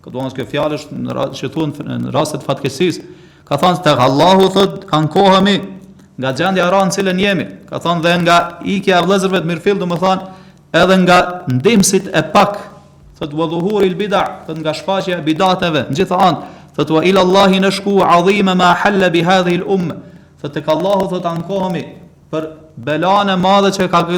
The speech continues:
godit këtë umet", siç është, thot, "vdekja e dietarëve të sunetit edhe shfaqja e bidateve", thot, "wa qad asbahna fi zamanin shadidin", jemi duke jetuar në një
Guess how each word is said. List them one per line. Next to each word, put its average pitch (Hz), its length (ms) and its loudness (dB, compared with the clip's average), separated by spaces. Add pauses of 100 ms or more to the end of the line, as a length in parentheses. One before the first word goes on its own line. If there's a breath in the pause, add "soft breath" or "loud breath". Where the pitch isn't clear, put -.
(100)
godit 160 400 -4
këtë 180 160 -2
umet", 190 380 0 (320)
siç 147 200 -8
është, 160 100 -4
thot, 156 200 -2
"vdekja 170 440 -2
e 147 80 0
dietarëve 147 520 0
të 151 40 -4
sunetit 160 480 -4 (280)
edhe 131 140 -6
shfaqja 151 500 -2
e 131 40 -4
bidateve", 170 520 0 (380 loud breath)
thot, 143 140 -6
"wa 147 100 0
qad 151 260 0
asbahna 156 500 0
fi 151 160 2
zamanin 160 520 0
shadidin", 156 760 0 (300 loud breath)
jemi 165 300 -6
duke 143 200 -6
jetuar 143 320 -4
në 143 120 -4
një 127 60 -4